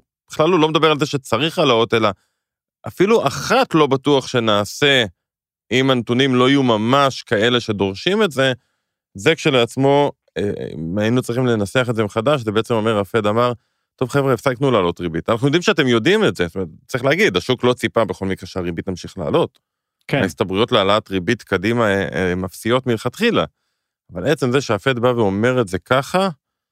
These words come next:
Speaker 1: זה כאילו שם את החותמת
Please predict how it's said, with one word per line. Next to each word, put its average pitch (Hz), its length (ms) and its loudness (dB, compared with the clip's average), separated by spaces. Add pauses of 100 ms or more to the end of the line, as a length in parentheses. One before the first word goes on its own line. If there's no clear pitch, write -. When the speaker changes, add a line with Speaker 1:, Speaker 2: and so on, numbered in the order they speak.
(340)
Speaker 1:
זה 95 680 -2
כאילו 120 220 0
שם 117 280 0
את 113 160 -6
החותמת 98 1200 0